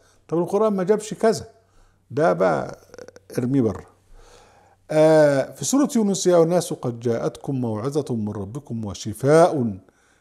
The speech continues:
لما في الصدور". كلمات، خلي بالك، أنا كلمة شفاء التي يعني تك-، جاءت في سورة الإسراء وفي هذه السورة، سورة يونس، آه، الشفاء يعني هو مش شفاء، آه، آه، للمعدة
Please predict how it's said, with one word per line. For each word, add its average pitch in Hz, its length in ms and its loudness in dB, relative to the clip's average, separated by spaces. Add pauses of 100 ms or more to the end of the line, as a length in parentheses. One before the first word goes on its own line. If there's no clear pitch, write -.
(180)
لما 143 240 -2
في 110 100 -8
الصدور". 95 480 -10 (1080)
كلمات، 208 320 2
خلي 147 200 -2
بالك، 208 240 0
أنا 147 80 -2
كلمة 175 300 -4
شفاء 156 500 -4 (160)
التي 120 420 -4
يعني 98 380 -10 (140)
تك-، 113 240 -10
جاءت 117 420 -4
في - 80 -18
سورة 110 240 -10
الإسراء 127 580 -4
وفي 101 440 -12
هذه 110 180 -10
السورة، 107 440 -10 (320)
سورة 113 360 -12
يونس، 131 480 -4 (640)
آه، 117 180 -8
الشفاء 185 420 -6
يعني 113 220 -8
هو 110 100 -8
مش 113 160 -8
شفاء، - 600 -6
آه، 92 600 -12 (720)
آه، 95 580 -16
للمعدة 117 760 -4